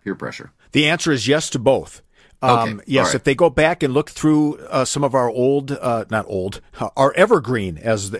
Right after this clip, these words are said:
Speaker 2: the term is used in
Speaker 1: Oh, yeah,
Speaker 2: podcasting
Speaker 1: evergreen
Speaker 2: world.
Speaker 1: is what we do
Speaker 2: Our,
Speaker 1: now,
Speaker 2: our
Speaker 1: yeah.
Speaker 2: evergreen,
Speaker 1: <laughs>
Speaker 2: uh, ever live, ever helpful, uh, podcasts. Uh, if they go back through, uh,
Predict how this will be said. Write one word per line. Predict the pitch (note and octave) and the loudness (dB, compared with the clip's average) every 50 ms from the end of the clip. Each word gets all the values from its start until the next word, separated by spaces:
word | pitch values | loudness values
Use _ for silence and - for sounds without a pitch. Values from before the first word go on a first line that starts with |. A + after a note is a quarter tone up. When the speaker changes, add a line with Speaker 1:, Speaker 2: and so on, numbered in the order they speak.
| A2+ A2 | -8 -6
Speaker 2:
the | G2+ A2+ | -6 -6
term | F2+ - - C3+ A#2+ A2 | -4 -2 -2 -2 -2 -2
is | G2 G2+ | -4 -4
used | A2+ G2+ - - | -6 -6 -2 0
in | C3+ | 2
Speaker 1:
Oh, | D3 | 2
yeah, | C#3+ B2+ A2 A2 | 4 2 2 2
Speaker 2:
podcasting | |
Speaker 1:
evergreen | B2+ C#3+ C#3 - G2+ A#2 A2 G#2 | 2 2 0 2 2 0 0 0
Speaker 2:
world. | G#2+ | 0
Speaker 1:
is | G2 G#2+ | 0 -2
what | A2 G#2+ | -2 -2
we | G#2 G2+ | -2 0
do | A#2+ B2 | 0 0
Speaker 2:
Our, | F#2+ | 0
Speaker 1:
now, | F#2 F2 | 0 2
Speaker 2:
our | A2 B2+ A2+ | 2 2 2
Speaker 1:
yeah. | F#2+ F2 | 2 2
Speaker 2:
evergreen, | F#3 G#3+ G#3 B3+ B3 G#3+ C#3+ D3 F3 F#3+ F#3+ C#3+ B2 A#2 A2 B2 C#3+ - - - | 2 2 2 0 -2 -2 -2 0 0 0 0 0 -2 -2 -4 -4 -6 -8 -12 -16
Speaker 1:
<laughs> | - - - | -10 -6 -4
Speaker 2:
uh, | D3+ - - B2 B2 A#2 A#2 A#2 A2+ - - | -4 -2 0 0 0 2 0 0 -2 -2 -2
ever | E3 E3+ F#3 G3 F3 | 0 0 2 2 2
live, | D#3+ D#3 D3 C#3+ D3 D3 C#3+ C#3+ A#2+ | 2 4 4 4 4 4 2 2 0
ever | C#3 C#3 C#3 E3 F3 D#3 B2 | 0 -2 0 0 0 0 0
helpful, | C3 C#3+ D#3 D3+ - - - A#2+ G#2+ G#2+ A2 - - - - - - _ | 0 0 0 -2 -4 -4 -4 -2 -2 -2 -4 -8 -12 -20 -20 -20 -10 _
uh, | A#2+ A#2+ A#2 A2+ | -2 -2 0 -2
podcasts. | - - C#3+ D3 D3+ C#3+ - - A#2 G2+ F#2+ G2+ - - - - - _ - - _ - | -2 -2 0 0 0 -2 -2 -4 -2 -2 -2 -4 -6 -6 -8 -10 -12 _ -20 -12 _ -2
Uh, | A#2+ A#2+ B2 | 0 0 0
if | C3+ C3+ - | -2 -2 0
they | F3 | 0
go | D#3+ F#3 D#3 | 2 2 2
back | A#2+ D3 E3 D#3 - | 2 2 2 2 0
through, | - - D3 C#3 C3+ C3+ C3+ C3 - _ _ _ | -2 0 2 2 2 2 0 -2 -6 _ _ _
uh, | B2 A#2+ A#2+ A#2+ | -4 -2 -2 -2